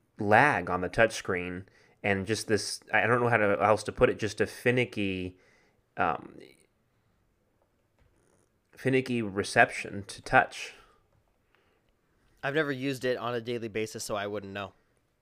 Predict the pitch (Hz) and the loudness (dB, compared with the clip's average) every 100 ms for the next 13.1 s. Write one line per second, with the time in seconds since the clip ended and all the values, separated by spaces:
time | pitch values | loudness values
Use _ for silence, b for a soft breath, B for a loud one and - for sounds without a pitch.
0 | _ _ _ _ - 135 139 143 135 120 | _ _ _ _ -6 6 8 12 12 12
1 | 120 139 139 139 123 - 117 120 98 - | 12 10 10 8 2 6 6 8 6 2
2 | - b b b - 123 127 147 220 131 | -14 b b b 0 6 10 10 8 2
3 | 87 101 131 117 - 110 104 98 110 123 | 0 2 6 6 4 -2 2 2 4 4
4 | - 101 92 - 127 110 110 98 123 120 | 4 2 2 -2 -4 0 4 8 6 4
5 | 92 98 - 110 98 104 101 98 92 101 | -2 0 0 0 2 2 2 0 -2 -2
6 | 95 95 98 90 - - _ _ _ B | -4 -4 -4 -4 -10 -14 _ _ _ B
7 | B 185 - _ _ - 110 98 113 107 | B -10 -10 _ _ -18 -14 -14 2 2
8 | 104 90 107 107 - 110 123 120 110 98 | 2 0 0 4 8 8 8 4 2 2
9 | 98 101 98 101 95 104 - b b b | 0 0 2 4 4 0 -8 b b b
10 | _ _ _ 143 147 175 165 175 151 135 | _ _ _ 0 2 2 4 6 8 8
11 | 120 104 101 101 95 87 85 82 101 101 | 8 6 4 2 2 0 0 0 4 6
12 | 107 104 98 95 92 95 85 90 - - | 8 6 6 4 2 2 0 0 -4 -8